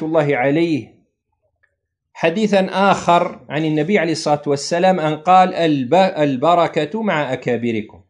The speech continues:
البركة مع أكابركم. فجميع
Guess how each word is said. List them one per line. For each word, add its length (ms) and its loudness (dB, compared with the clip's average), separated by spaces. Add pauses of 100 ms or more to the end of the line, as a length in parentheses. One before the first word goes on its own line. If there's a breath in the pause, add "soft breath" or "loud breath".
(100)
البركة 840 -2 (880)
مع 680 2 (180)
أكابركم. 840 0 (2500)
فجميع 1900 2